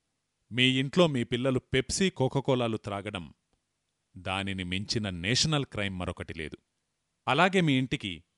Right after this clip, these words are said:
కోల్గేట్, క్లోజప్, సిబాకా, ఫోర్ హ్యాండ్స్ తేనే కూడదు. ఈ విషయం పట్ల మీరు దృఢ నిర్ణయం తీసుకోవాలి. మన దేశంలోనే తయారైన నీమ్ పళ్లపొడి నీ పేస్టును గాని, లేదు బబుల్ పళ్లపొడి నీ పేస్టును గాని,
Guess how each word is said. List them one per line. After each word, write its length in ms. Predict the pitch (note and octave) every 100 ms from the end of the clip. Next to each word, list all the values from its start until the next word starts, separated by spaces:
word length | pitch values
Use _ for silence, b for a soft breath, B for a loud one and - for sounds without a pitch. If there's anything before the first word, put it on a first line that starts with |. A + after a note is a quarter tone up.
| _
కోల్గేట్, 560 | C3 C3+ C#3+ D3 D3+ - -
క్లోజప్, 500 | B2 C3+ C3+ D#3 D3+
సిబాకా, 580 | - B2+ D3 D3+ D3+ D3
ఫోర్ 300 | - C3 C3+
హ్యాండ్స్ 340 | D3+ D#3 - _
తేనే 280 | C#3+ F#3 A#3+
కూడదు. 400 | - D#3+ G#2+ E2 _ _ _ _ _ _ _ _ _
ఈ 120 | B2+ D#3+
విషయం 340 | E3+ D#3+ D3
పట్ల 280 | C#3 B2+ B2
మీరు 240 | A#2+ A2+
దృఢ 260 | G#2+ B2 C3
నిర్ణయం 440 | D#3+ C#3 B2 A2+
తీసుకోవాలి. 560 | A2 G2+ - F#2 E2 - _ _ _ _ _ _ _
మన 240 | G2 A2 B2
దేశంలోనే 560 | C3 C3+ A#2+ A2+ A2
తయారైన 480 | G#2+ G#2 G#2 G#2+ G2+
నీమ్ 400 | F#2+ F#2+ B2+ C3+ A2+
పళ్లపొడి 380 | A2 A2 A#2
నీ 120 | A2 G#2+
పేస్టును 400 | A2 G#2 A2 G#2
గాని, 320 | G#2 A2+ C3+ _ _ _ _
లేదు 200 | A2 A#2
బబుల్ 420 | G#2 A#2+ C3+ F#3+ D3
పళ్లపొడి 340 | C#3 B2+ B2+
నీ 120 | A#2
పేస్టును 360 | A2+ G#2+ - A2
గాని, 320 | G2 G2 G2